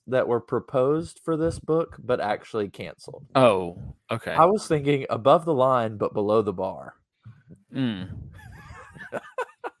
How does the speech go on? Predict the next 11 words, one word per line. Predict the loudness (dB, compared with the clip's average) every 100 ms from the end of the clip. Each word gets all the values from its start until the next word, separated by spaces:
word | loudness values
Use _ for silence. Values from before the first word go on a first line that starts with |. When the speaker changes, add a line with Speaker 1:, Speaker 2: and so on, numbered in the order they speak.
| -20 -20 _ 2
Speaker 2:
Uh, | 4
Nick | 6 4 2
Saban. | 4 4 4 -2 -6 -14 _ _
This | -4 -2
was, | -2
that's | -4 -4 -4 -4
an |
easy | -4 -4 -4
one. | -6 -8 -10 -16 -20 _ _ -20 -20 -20
Speaker 1:
Nick | -20
Saban. | -20 -10 -10 -10 -16 -14